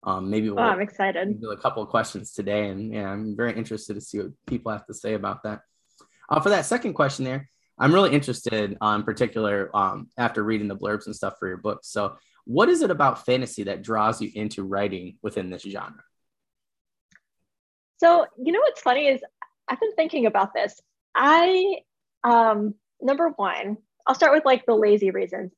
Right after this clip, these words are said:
Speaker 2: I don't like to do research. So I love that in the
Speaker 1: <laughs>
Speaker 2: fantasy world, I can just make everything up. And that's another reason why, like, you know, I have a, a very close friend of mine, uh, Claire Sager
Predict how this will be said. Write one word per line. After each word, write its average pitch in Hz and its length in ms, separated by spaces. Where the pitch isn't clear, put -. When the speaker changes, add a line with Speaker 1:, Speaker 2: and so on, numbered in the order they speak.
Speaker 2:
I 220 60
don't 269 180
like 285 140
to 277 80
do 214 140
research. - 640
So - 140
I 226 120
love 240 220
that 302 120
in - 60
the 277 80
Speaker 1:
<laughs> 262 40
Speaker 2:
fantasy 233 340
world, 226 420
I 262 100
can 285 180
just 277 220
make 240 400
everything 262 400
up. 240 260
And 277 100
that's 330 180
another 302 260
reason 262 320
why, 240 240
like, 240 320
you 302 80
know, 311 180
I 262 100
have 277 160
a, 262 160
a 247 120
very 240 240
close 240 260
friend 220 220
of 226 140
mine, 220 360
uh, 220 220
Claire 226 160
Sager 208 500